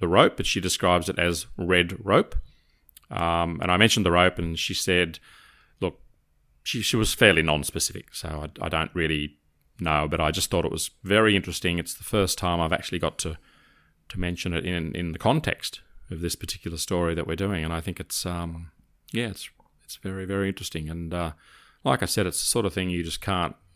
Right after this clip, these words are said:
you can't dream that sort of stuff up. So I, I guess I'd what I'd really like to know is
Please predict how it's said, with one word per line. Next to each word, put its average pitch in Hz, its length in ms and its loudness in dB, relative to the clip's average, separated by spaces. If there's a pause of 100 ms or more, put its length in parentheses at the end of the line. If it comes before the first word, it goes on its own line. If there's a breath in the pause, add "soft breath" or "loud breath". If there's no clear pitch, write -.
(140)
you 98 100 -12
can't 82 320 -2
dream 82 260 0
that 78 180 -2
sort 76 120 -4
of 78 80 -4
stuff 87 200 -2
up. 73 200 -2
So 104 160 4
I, 107 220 8
I 123 40 6
guess 165 180 4
I'd 87 180 2 (380)
what 85 140 -2
I'd 82 40 -8
really 113 400 6
like 71 240 2
to - 100 -12
know 67 300 -4 (840 soft breath)
is 85 500 0